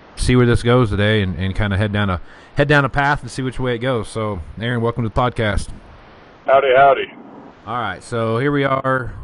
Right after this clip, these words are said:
Speaker 1: mid-November, heading into, uh, the end of the year here. We got about, oh, sixty days left, forty-five days left, I guess, of, uh, of the year left. Usually this is the biggest time of the year.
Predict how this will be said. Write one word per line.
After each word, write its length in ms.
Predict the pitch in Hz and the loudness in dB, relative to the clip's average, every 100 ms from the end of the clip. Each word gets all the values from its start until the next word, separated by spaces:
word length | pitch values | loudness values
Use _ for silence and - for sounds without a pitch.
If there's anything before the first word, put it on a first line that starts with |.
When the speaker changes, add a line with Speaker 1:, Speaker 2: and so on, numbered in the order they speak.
| - | -8
Speaker 1:
mid-November, 880 | 110 127 123 131 113 127 120 120 123 - - - - - _ - - - - - - | -4 -4 -2 -4 -2 -4 0 -2 -2 -6 -12 -18 -20 -20 _ -20 -20 -20 -18 -12 -6
heading 240 | 123 123 | -4 -2
into, 500 | 123 117 123 120 113 | -4 -4 -2 0 2
uh, 360 | 104 101 98 90 | 2 2 0 -2
the 140 | 101 | -4
end 140 | 117 | -4
of 60 | 113 | -2
the 80 | 110 | -2
year 260 | 117 113 | 0 0
here. 200 | 110 113 | 0 -2
We 40 | 107 | 0
got 140 | 110 | -2
about, 320 | 101 107 104 - - - - - - - | 0 0 -2 -6 -20 -20 -20 -20 -20 -12
oh, 640 | 107 110 110 107 107 104 | -8 -4 -2 0 0 2
sixty 340 | - 117 - 107 | 2 0 0 0
days 260 | 107 104 101 | 2 2 2
left, 400 | 107 107 - - - | 0 0 -4 -8 -8
forty-five 500 | - 107 104 107 104 | -2 -2 0 0 2
days 240 | 104 104 95 | 2 0 0
left, 220 | 104 104 | -4 -2
I 40 | |
guess, 320 | 95 104 - - - - - - | -2 0 -2 -6 -20 -20 -20 -2
of, 260 | 95 92 87 | 2 2 2
uh, 360 | 90 87 82 - - - - | 2 2 0 -4 -10 -16 -6
of 120 | 95 | -2
the 100 | 90 | 2
year 140 | 104 107 | 4 6
left. 300 | 101 104 - | 6 2 4
Usually 240 | 107 107 | 2 4
this 180 | 107 107 | 2 2
is 100 | 95 | 2
the 60 | 98 | 2
biggest 320 | 107 107 - | 4 2 2
time 200 | 113 107 | 2 4
of 60 | |
the 60 | 104 | 4
year. 300 | 104 107 107 | 4 4 2